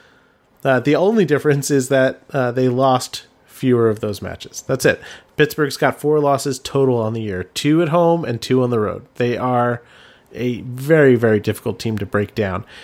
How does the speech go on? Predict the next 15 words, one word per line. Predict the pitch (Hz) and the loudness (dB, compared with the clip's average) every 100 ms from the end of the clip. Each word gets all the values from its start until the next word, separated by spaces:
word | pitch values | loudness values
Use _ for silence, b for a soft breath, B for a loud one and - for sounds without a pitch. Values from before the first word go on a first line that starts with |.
| B B - | B B 0
Uh, | 117 110 | 0 0
over | - 151 156 | -2 -2 0
their | 156 139 | -2 -2
last | 135 139 135 | 0 0 -2
five | - 135 131 | 0 0 0
matches, | 127 123 147 139 135 - B B - _ - - | -2 -2 -2 -2 -4 -14 B B -18 _ -20 -20
dr-, | - - 131 - | -4 0 0 0
two, | - 170 165 220 - _ | 0 0 0 -8 -20 _
two | - 190 | 0 2
draws | 170 170 170 170 | 2 2 2 2
against, | 156 143 135 127 139 | 0 0 0 0 0
uh, | 127 120 123 - | 2 2 0 -2
F | 147 | -2
C | 156 | -2
Cincinnati | 143 147 127 139 135 143 139 135 | -2 -4 -2 0 2 2 0 -4